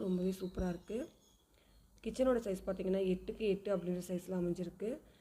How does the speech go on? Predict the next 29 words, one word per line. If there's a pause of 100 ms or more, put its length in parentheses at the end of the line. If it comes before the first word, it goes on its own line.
(140)
கிச்சன்
டாப்
கிரானைட்ல
கொடுத்து (520)
சிங்க்
வந்து
எஸ்
எஸ்ல
ப்ரொவைட்
பண்ணி (800)
உங்களுக்கு (160)
இந்த
இடத்துல
பார்த்தீங்கன்னா (100)
திங்ஸ்
வைக்கிறதுக்கு (500)
லென்த்தியான
ஸ்லாப்
பார்த்தீங்கன்னா
நாலு
ஸ்லாப்
ஒர்க்
கொடுத்துருக்காங்க. (580)
மேலேயும்
எல்
ஷேப்ல
ஸ்லாப்
ஒர்க்
கொடுத்துருக்காங்க.